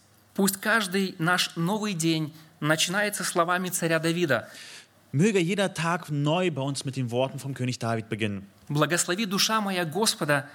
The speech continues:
Speaker 1: и не забывай всех благодеяний Его».
Speaker 2: Lobe den Herrn, meine Seele, und vergiss nicht, was er dir Gutes getan hat.
Speaker 1: Говоря о важности, э, знания источника благословений,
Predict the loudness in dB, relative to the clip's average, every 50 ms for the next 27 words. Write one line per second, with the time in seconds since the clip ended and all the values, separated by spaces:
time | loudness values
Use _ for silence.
0 | -20 -6 0 0 2 4 4 4 4 2 2 0 0 2 2 2 2 0 -2 0
1 | 2 2 2 0 -2 -8 -12 -14 -8 -4 0 0 2 2 0 0 0 0 0 0
2 | 0 0 -2 -2 -2 -2 -2 -2 -2 -2 -4 -12 -20 -20 -20 -20 -12 0 2 4
3 | 6 6 6 4 4 2 0 0 0 0 0 0 0 0 0 0 0 0 0 0
4 | 0 0 0 -2 -4 -6 -8 -8 -8 -8 -8 -4 -2 -2 0 0 -2 -2 -2 -4
5 | -4 -4 -6 -8 -6 -6 -6 -6 -4 -4 -6 -6 -4 -6 -8 -8 -8 -12 -10 -8
6 | -8 -8 -8 -8 -10 -12 -14 -20 _ -18 -16 -14 -14 -12 -14 -12 -6 -2 0 0
7 | 0 2 0 -2 -2 0 0 0 0 0 -2 -4 -2 -2 0 -2 -2 -2 0 -2
8 | 0 0 -2 -2 -6 -6 -2 0 0 0 -2 -4 -8 -14 -8 -4 -2 -2 0 2
9 | 2 2 2 2 0 -2 0 0 0 0 0 -2 -2 -2 -4 0 0 0 0 0
10 | -2 0 0 0 2 0 -2 0 0 -2 0 0 0 0 0 0 -2 -2